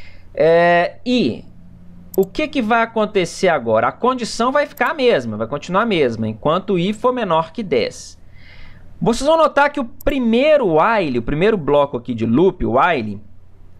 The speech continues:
ele não vai ser executado. Por quê? Quando ele entrar no while, a condição já vai ter sido satisfeita. Ao contrário do do while, a condição, inicializei em dez, a condição foi sati-, já, já está satisfeita,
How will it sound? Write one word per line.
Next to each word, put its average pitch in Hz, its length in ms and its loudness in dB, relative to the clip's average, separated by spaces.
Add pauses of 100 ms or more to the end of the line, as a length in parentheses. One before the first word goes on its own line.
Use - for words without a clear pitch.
(160)
ele 185 200 2
não 220 300 2
vai 226 300 0
ser 196 180 -2
executado. 123 840 0
Por 277 280 -4
quê? 196 320 -2 (400)
Quando 294 220 -2
ele 302 140 2
entrar 214 440 0
no 202 240 2
while, 180 420 0
a 156 120 0
condição 208 640 -4
já 233 140 2
vai 180 320 0
ter 214 160 -4
sido 196 280 -6
satisfeita. 202 920 -2 (720)
Ao 302 260 6
contrário 196 800 0
do 170 220 -4
do 214 420 2
while, 185 580 0 (500)
a 131 140 -2
condição, 180 880 -2 (300)
inicializei 139 640 0
em 185 160 -2
dez, 160 460 2
a 123 100 -2
condição 135 480 -4
foi 233 320 0
sati-, 143 320 -6
já, 127 180 0
já 120 140 -2
está 175 300 -2
satisfeita, - 720 -4